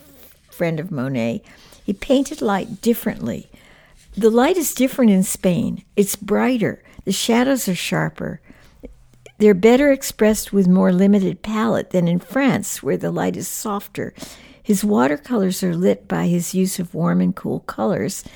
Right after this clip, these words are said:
which is also what the Impressionists did, but they're more, they're, they're, like, warm and cool. <laughs> They're very accented.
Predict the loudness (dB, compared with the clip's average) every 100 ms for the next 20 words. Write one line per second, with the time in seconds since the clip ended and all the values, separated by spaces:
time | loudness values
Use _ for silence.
0 | -20 -20 -20 0 0 2 0 0 -2 2
1 | 2 2 0 0 0 0 0 0 -2 -2
2 | -2 -2 0 0 0 -2 -2 0 0 2
3 | 4 6 6 2 -2 -12 -18 -18 -8 4
4 | 4 4 0 _ _ -14 -2 0 0 -4
5 | -6 -4 -4 -6 -16 _ _ _ _ _
6 | _ _ 2 8 10 10 6 0 -4 -8
7 | -16 -2 4 4 4 -2 0 4 8 10
8 | 10 8 2 -4 -2 2 6 6 8 6
9 | 6 2 4 4 4 2 4 2 0 -2